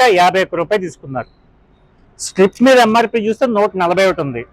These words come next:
అడిగితే ఏం చెప్పారు? సిస్టంలో రికార్డు అయింది అంతే అని చెప్పన్నారు. వాళ్ళకి తెలియదు అది ఏంటనేది. బయటకు వచ్చారు, "అది మా బావగారు తీసుకుంది." నేను అడిగా, "ఎందుకు ఎక్కువ తీసుకున్నారని" చెప్పి లోపల పోయి అడిగా.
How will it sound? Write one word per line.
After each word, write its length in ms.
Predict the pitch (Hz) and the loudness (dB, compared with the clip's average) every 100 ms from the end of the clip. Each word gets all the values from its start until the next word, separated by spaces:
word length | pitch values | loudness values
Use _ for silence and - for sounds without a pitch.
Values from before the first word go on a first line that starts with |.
| 143 | -4
అడిగితే 400 | 175 226 254 233 | -4 -2 0 2
ఏం 120 | 226 | 0
చెప్పారు? 480 | 214 226 214 214 208 | -2 0 0 0 -2
సిస్టంలో 420 | 190 - 214 247 | -6 -8 -4 -2
రికార్డు 360 | 214 208 196 196 | -2 -2 -2 -2
అయింది 200 | 196 175 | -2 -6
అంతే 260 | 151 185 | -4 -4
అని 140 | 202 190 | -2 -4
చెప్పన్నారు. 540 | - 135 123 95 90 - _ _ _ _ _ 139 | -6 -10 -8 -10 -14 -20 _ _ _ _ _ -4
వాళ్ళకి 240 | 147 147 | -2 -2
తెలియదు 260 | 143 190 185 | -2 0 0
అది 140 | 147 | -2
ఏంటనేది. 440 | 147 143 120 104 | -6 -6 -8 -10
బయటకు 360 | - 147 175 170 | -6 -4 -4 -6
వచ్చారు, 460 | 156 165 160 240 269 _ _ _ _ _ _ _ 139 | -6 -4 -4 -6 -8 _ _ _ _ _ _ _ -6
"అది 120 | 135 | -2
మా 140 | 139 | -2
బావగారు 460 | 123 131 151 170 160 | 2 2 4 2 0
తీసుకుంది." 500 | 143 139 - 160 202 311 - _ - 139 | -4 -10 -10 -8 -8 -8 -16 _ -12 -4
నేను 140 | 156 | 0
అడిగా, 320 | 156 180 180 - _ | 2 2 0 -2 _
"ఎందుకు 240 | 151 180 196 | -6 -2 -2
ఎక్కువ 200 | - 180 | 0 0
తీసుకున్నారని" 520 | 175 - 170 175 180 | -2 -4 -4 -4 -4
చెప్పి 180 | 170 214 | -6 -2
లోపల 240 | 170 165 | 0 0
పోయి 200 | 165 160 | -2 -2
అడిగా. 300 | 165 135 127 | -2 -2 -6